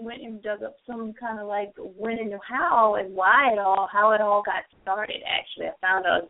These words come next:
great little article that kinda, kinda told about how it all got started and, and what, how it came about, let's put it that way.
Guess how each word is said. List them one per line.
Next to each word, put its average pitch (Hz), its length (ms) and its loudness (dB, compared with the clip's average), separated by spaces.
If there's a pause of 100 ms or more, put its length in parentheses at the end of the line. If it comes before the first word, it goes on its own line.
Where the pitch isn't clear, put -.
(140)
great 202 400 -2
little 185 380 -2
article 180 480 2
that 170 100 -2 (140)
kinda, 165 320 -4 (520)
kinda 202 220 4 (140)
told 190 260 4
about 175 400 6
how 185 280 4
it 180 60 2
all 180 380 6
got 170 220 -2 (120)
started 170 360 -2
and, 156 200 -6
and 165 220 -10
what, 165 200 2 (100)
how 196 240 6
it - 120 -8
came 170 220 -12
about, 160 460 -8
let's 165 180 -16
put - 80 -12
it 151 140 -10
that 156 200 -8
way. - 240 -12